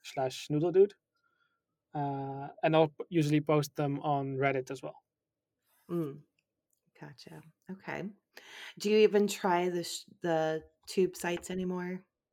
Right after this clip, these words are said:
Speaker 1: No, not really, 'cause
Speaker 2: Mm-hmm.
Speaker 1: I already know that they're gonna be taken down in, like, a week
Speaker 2: Yeah.
Speaker 1: or two.
Speaker 2: Yeah.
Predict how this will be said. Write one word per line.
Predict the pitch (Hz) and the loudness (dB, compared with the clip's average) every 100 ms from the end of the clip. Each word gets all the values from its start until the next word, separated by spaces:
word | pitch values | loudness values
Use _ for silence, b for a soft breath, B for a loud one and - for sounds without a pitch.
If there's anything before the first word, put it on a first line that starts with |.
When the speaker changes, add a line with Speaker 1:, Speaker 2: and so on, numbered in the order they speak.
| _ _ _ _ _ _ _ B B B B | _ _ _ _ _ _ _ B B B B
Speaker 1:
No, | 151 143 135 135 | 2 6 8 6
not | 139 139 | 2 -2
really, | 139 131 135 - _ 156 | -4 -4 -6 -12 _ -2
'cause | 151 131 | 0 0
Speaker 2:
Mm-hmm. | 127 - _ | -6 -16 _
Speaker 1:
I | 165 | 6
already | 165 170 | 8 8
know | 165 156 | 6 6
that | 156 | 6
they're | 156 | 6
gonna | 156 151 | 4 4
be | 147 | 0
taken | 139 151 139 135 | 0 0 0 0
down | 135 139 151 | 0 -2 -6
in, | 147 | -6
like, | 135 135 131 - - | -6 -8 -10 -18 -2
a | 156 | 0
week | 135 143 | 0 0
Speaker 2:
Yeah. | |
Speaker 1:
or | 151 | -2
two. | 160 165 - _ _ _ | -2 -2 -6 _ _ _
Speaker 2:
Yeah. | 151 143 135 | -10 -8 -10